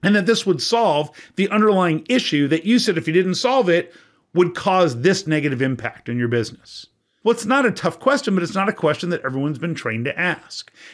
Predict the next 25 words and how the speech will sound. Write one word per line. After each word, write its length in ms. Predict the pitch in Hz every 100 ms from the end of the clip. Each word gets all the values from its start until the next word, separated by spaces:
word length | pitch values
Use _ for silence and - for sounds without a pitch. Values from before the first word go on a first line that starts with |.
| -
And 100 | 202
if 100 | 202
people 260 | 269 269
get 200 | 214 196
good 160 | 135 202
at 60 | 185
asking 400 | 165 165 160 151
those 200 | 165 165
sorts 220 | 170 156
of 80 | -
questions, 680 | 156 151 220 233 269 - - _ _ _ -
now 440 | 123 180 233 254
we 160 | 190 165
get 320 | 139 170 -
to 420 | - 151 143 143 135 _ _ _ _ -
the 100 | 151
real 680 | 139 190 196 190 175 175 _ _ _ _ _ 170
opportunity 580 | 175 165 - 196 175
qualification. 720 | 160 160 156 143 160 185 208
We 80 | 165
know 120 | 196
which 240 | 160 180 -
deals 220 | 190 170
are 60 | 156
real 440 | 139 135 135